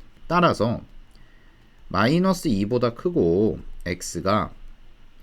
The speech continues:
마이너스 일보다 작다. 이런 식으로 나오게 된다는 뜻이 되는 거예요. 그래서 답은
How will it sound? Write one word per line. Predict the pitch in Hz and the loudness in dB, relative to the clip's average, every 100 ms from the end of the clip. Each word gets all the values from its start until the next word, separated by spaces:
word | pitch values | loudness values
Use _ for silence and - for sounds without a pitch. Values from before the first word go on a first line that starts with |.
| - - - - - - | -20 -20 -20 -20 -20 -8
마이너스 | 87 101 151 175 170 156 | -2 2 4 2 0 2
일보다 | 151 135 131 120 | 2 2 0 0
작다. | 87 78 - 110 82 | -4 -10 -2 0 0
이런 | - 107 151 165 | -2 0 2 0
식으로 | 151 135 131 117 | -2 -2 0 0
나오게 | 76 85 92 85 | -2 -2 -2 -2
된다는 | 80 73 78 82 | -2 -4 -4 -4
뜻이 | 80 120 - | -4 -4 -4
되는 | - 80 78 | -4 -4 -4
거예요. | 76 - - - - - - - - | -4 -6 -8 -14 -18 -18 -20 -20 -12
그래서 | - 90 | -4 -4
답은 | - 87 85 170 214 | -2 -2 4 4 4